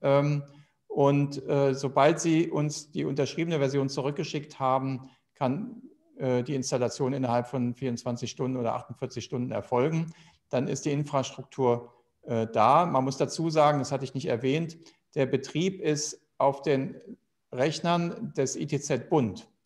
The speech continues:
des Informationstechnikzentrum des Bundes. Es wird also alles zentral betrieben und gewartet, sodass auch für die I-T-Beauftragten der Gesundheitsämter praktisch kein Mehraufwand entsteht.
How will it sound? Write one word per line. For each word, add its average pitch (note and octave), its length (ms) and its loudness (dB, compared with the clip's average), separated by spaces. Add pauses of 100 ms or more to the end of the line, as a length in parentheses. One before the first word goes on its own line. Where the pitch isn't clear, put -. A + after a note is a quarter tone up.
(340)
des - 220 -14
Informationstechnikzentrum C#3+ 1400 -2
des B2+ 160 -8
Bundes. B2 580 -4 (320)
Es - 80 -16
wird C#3+ 100 0
also C3+ 200 2
alles D#3+ 320 4
zentral C3 560 4
betrieben F3+ 720 -4
und C#3 240 -4
gewartet, C#3 680 2 (240)
sodass C#3+ 380 0
auch C3+ 300 4
für C#3+ 140 -4
die B2 320 -2 (260)
I-T-Beauftragten C#3+ 1000 4
der B2+ 80 0
Gesundheitsämter C3 800 0
praktisch - 460 -8
kein C3 240 -4
Mehraufwand B2 520 -2
entsteht. - 480 -14